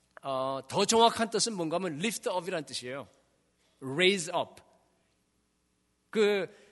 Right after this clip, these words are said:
제거한다는 뜻도 있지만 더 많이 쓰는 뜻이 그겁니다. 예를 들어서 요한복음 오 장에서 삼십팔 년 된 중풍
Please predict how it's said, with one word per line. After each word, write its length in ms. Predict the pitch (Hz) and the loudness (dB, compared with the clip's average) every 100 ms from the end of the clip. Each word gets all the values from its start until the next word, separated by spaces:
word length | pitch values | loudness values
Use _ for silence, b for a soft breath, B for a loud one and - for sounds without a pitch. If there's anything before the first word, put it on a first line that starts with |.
| B - | B -4
제거한다는 540 | 185 214 214 214 214 | 0 2 2 2 0
뜻도 260 | 214 180 220 | -4 -10 -8
있지만 320 | - 185 202 | -6 -6 -6
더 160 | - 170 | -4 -2
많이 320 | 165 165 190 | 0 0 -2
쓰는 200 | 196 180 | -4 -6
뜻이 200 | 156 196 | -8 -8
그겁니다. 560 | - 147 135 113 107 - | -8 -6 -6 -8 -12 -4
예를 160 | 170 196 | 0 0
들어서 420 | 202 175 147 185 B B - | 0 -2 -2 -6 B B -2
요한복음 440 | 160 185 190 185 | 0 0 -2 -6
오 120 | 160 160 | -6 -4
장에서 340 | 170 160 190 | -2 -2 -4
삼십팔 520 | - 185 - - 180 | -6 -8 -12 -12 -12
년 140 | 170 165 | -10 -10
된 140 | 185 - | -12 -10
중풍 640 | 151 156 185 190 180 | -10 -10 -12 -12 -12